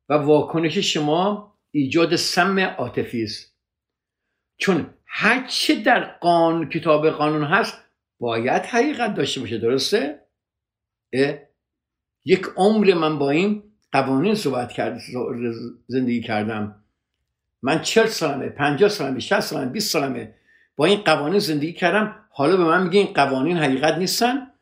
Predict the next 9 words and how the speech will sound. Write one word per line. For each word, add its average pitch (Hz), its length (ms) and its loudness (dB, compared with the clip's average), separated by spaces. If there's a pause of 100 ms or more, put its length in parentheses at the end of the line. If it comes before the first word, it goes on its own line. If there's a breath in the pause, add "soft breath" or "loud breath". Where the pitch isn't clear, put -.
(460)
پس 165 220 2
ما 214 120 4
فکر 226 300 0
می‌کنیم 160 340 2
هر 214 380 0
چه - 220 0
در 180 180 2
کتاب 143 440 -2
قانونه 139 580 0